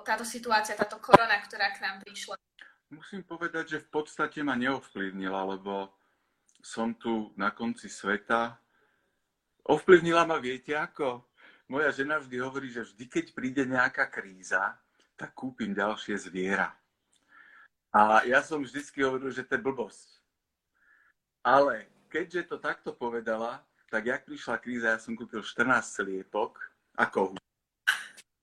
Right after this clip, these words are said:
Speaker 2: Ta-, takže <laughs> to, to ma vlastne inšpiruje aj v tvorbe, pretože píšem pre kamaráta Janka Litváka do takého jeho záhradkárskeho časopisu.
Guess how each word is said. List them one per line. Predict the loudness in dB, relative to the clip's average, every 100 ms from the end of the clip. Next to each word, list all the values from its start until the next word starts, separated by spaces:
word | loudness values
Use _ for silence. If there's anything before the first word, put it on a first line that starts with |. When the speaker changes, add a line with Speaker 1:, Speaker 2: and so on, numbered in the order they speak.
| -6 -6 -8 -14 -18 -18 _ _ _
Speaker 2:
Ta-, | -2 -2 _ _ _ 8 10 10
takže | 8 6 4 6 8 6 0 -8 -6 -2
<laughs> | -2 -4 -10 -10 -4
to, | 4 4 2 -8 -4
to | 0
ma | 2
vlastne | 2 2 0 -6
inšpiruje | -4 -4 2 2 6 6
aj | 4 -2
v | _
tvorbe, | -4 -4 -2 -2 -2 -4 _ _ _ -20 _ _
pretože | -4 -2 0 0 -2 0 0 0 -4 -12 _ _ _ _ -20 -16
píšem | -8 -6 -2 -2
pre | 0 0
kamaráta | 0 2 2 2 0 0
Janka | 0 -2 -4
Litváka | -4 -4 -4 -2 -2 0 2 2 -2 _ -20 -20 -12
do | 0
takého | 0 0 -2 0
jeho | 0
záhradkárskeho | 0 0 0 -2 -6 -2 -2 -4 -6 -6 -4
časopisu. | -4 -2 -4 -4 -6 0 0 0